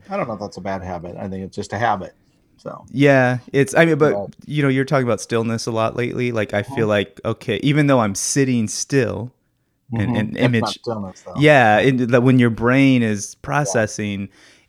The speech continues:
Speaker 2: and I think that's like, I'm r-, really robbing myself of not, I don't know, boredom, but just existing, you know, and, and I
Speaker 1: Yeah.
Speaker 2: think that, that
Speaker 1: Mm-hmm.
Speaker 2: I'm like, I, I'm, I use the term tapped out on empathy. Like, I wanna care,
Speaker 1: Yeah.
Speaker 2: but it's like, whew,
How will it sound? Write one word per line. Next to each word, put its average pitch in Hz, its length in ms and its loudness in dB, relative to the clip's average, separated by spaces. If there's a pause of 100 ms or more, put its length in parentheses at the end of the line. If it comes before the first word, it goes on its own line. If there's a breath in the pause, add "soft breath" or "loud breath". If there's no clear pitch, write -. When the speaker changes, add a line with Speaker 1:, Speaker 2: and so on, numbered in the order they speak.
(120)
Speaker 2:
and 101 480 -2 (100)
I 110 160 -4
think 113 300 -6
that's 110 180 -2
like, 110 140 -2
I'm 127 260 -2
r-, 104 140 -2
really 151 320 -2
robbing 113 460 0
myself 98 600 -4
of 95 520 -4 (1500)
not, 127 180 -4 (160)
I 107 100 -4
don't 101 160 -6
know, 95 60 -8
boredom, 104 520 -2
but 98 320 -4 (800)
just - 280 -6 (400)
existing, 190 640 -2 (300)
you 120 100 -4
know, 107 140 -2
and, 104 220 -2
and 107 140 0
I 101 60 0
Speaker 1:
Yeah. 160 120 -2
Speaker 2:
think 113 320 -4
that, 101 180 0
that 104 140 2
Speaker 1:
Mm-hmm. 98 40 0
Speaker 2:
I'm 98 180 -4
like, 98 240 -4
I, 107 200 2
I'm, 120 480 4
I - 60 -4
use 113 220 -2
the 107 80 -4
term 98 400 -4
tapped 101 340 -2
out 95 220 0
on 90 140 -4
empathy. 92 440 -4
Like, 98 160 -2
I 104 80 4
wanna 104 320 2
care, 123 240 -2
Speaker 1:
Yeah. 117 60 -4
Speaker 2:
but 104 80 -6
it's 98 140 -12
like, - 140 -20
whew, - 520 -14